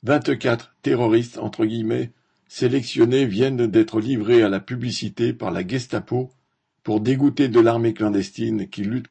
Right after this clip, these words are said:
contre l'impérialisme allemand, la bonne société et les petits bourgeois conformistes. «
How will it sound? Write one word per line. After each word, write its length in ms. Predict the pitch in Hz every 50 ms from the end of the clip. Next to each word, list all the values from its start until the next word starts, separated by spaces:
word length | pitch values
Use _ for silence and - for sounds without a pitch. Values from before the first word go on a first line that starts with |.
| _
contre 320 | - - 117 110 - 113 104
l'impérialisme 760 | 104 107 95 101 104 98 98 98 98 104 98 95 - - _ - -
allemand, 520 | 110 98 98 101 104 107 110 117 120 _ _ _
la 160 | - 98 95 87
bonne 240 | 92 127 131 120
société 760 | - - 110 104 - 107 101 98 - 110 101 104 110 - - 120
et 40 |
les 120 | 113 110 104
petits 360 | - 110 101 98 - 110 98
bourgeois 320 | 95 90 85 82 107 98
conformistes. « 760 | - - 85 85 - - 98 95 95 98 98 - - _ _